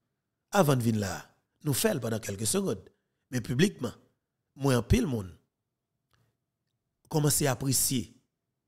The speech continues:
cette séance de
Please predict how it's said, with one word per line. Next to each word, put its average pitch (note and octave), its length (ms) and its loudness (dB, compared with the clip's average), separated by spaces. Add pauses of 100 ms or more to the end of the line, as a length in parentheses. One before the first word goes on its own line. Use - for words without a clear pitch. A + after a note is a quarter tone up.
(460)
cette D#3 120 -2
séance D3 680 0 (560)
de C#3 380 2